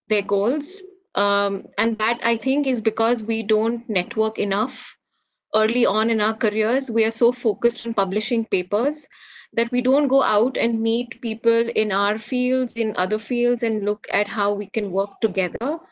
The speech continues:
And so people end up working in isolation in their silos, and they don't feel confident enough to bring and take on, uh, riskier projects. So I feel the institute also should groom these students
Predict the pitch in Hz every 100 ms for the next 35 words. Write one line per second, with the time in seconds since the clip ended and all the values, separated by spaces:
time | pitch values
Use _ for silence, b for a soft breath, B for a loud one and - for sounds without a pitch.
0 | b b b _ 226 233 - 262 262 254
1 | 247 269 254 - 233 262 247 220 220 254
2 | 247 - 226 180 214 - 240 220 214 -
3 | 269 311 - _ _ - 214 208 220 214
4 | 202 233 240 269 - _ _ _ _ _
5 | _ 226 240 254 254 269 285 302 294 277
6 | 226 220 254 240 240 240 208 208 214 -
7 | - _ _ 233 220 214 214 208 - -
8 | 208 226 233 226 220 226 208 226 226 220
9 | 226 - 180 185 214 - - 196 - 147
10 | 139 101 - - - _ _ _ _ _
11 | _ - 294 254 269 - 294 311 359 349
12 | 262 240 254 - 262 285 294 - 226 226
13 | 233 311 302 302 220 208 214 247 269 262
14 | 262 - 247 226 240 247 240